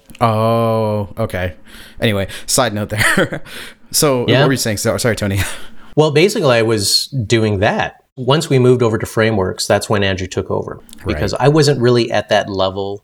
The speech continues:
Speaker 2: of understanding even what a framework was. I didn't know what build tools were. All of my stuff is very, very simple stuff. And when you get into the frameworks, sure, you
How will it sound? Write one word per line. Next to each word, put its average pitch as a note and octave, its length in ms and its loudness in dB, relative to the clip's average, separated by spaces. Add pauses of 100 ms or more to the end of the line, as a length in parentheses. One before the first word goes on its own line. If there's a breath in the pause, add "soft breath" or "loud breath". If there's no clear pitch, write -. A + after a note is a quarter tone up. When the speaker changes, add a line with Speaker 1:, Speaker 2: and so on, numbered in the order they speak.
Speaker 2:
of G2 280 0
understanding G#2 580 -4
even G2+ 140 -8
what G2 120 -8
a F#2+ 60 -6
framework G2 480 -8
was. G#2+ 560 -2
I G#2 60 -6
didn't G#2 280 -8
know G2+ 120 -8
what F#2+ 180 -10
build G2+ 280 -6
tools G2+ 440 -4
were. G2 640 -6 (160)
All G3 180 4
of B2 80 4
my G2+ 140 2
stuff G2+ 260 -2
is F#2 80 -4
very, F#2+ 460 0
very G2 320 -2
simple G2+ 320 -4
stuff. - 500 -4 (540)
And G2+ 640 -4
when A#2+ 160 0
you A2 60 0
get B2+ 160 2
into A#2+ 160 0
the F#2 100 -4
frameworks, A2 680 -2
sure, - 440 -2
you A2 260 -10